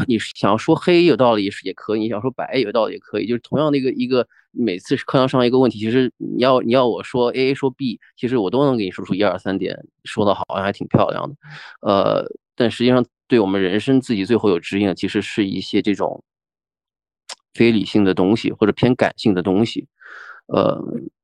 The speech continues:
有时候我觉得我们在成长过程中其实是会，呃，过度的，呃，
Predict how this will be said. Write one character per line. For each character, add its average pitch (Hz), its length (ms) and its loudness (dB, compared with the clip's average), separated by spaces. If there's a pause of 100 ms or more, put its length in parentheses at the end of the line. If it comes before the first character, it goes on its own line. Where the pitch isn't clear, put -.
(720)
有 113 140 6
时 127 80 6
候 175 60 8
我 170 60 6
觉 151 60 6
得 160 60 8
我 139 80 6
们 107 80 0
在 131 120 2
成 120 180 -4
长 98 160 -2
过 127 180 2
程 104 140 -2
中 107 120 0
其 107 220 -6
实 107 240 -4
是 98 800 -2 (260)
会， 98 800 2 (640)
呃， - 600 -6 (340)
过 160 380 8
度 104 380 2
的， 92 640 0 (1300)
呃， - 360 -6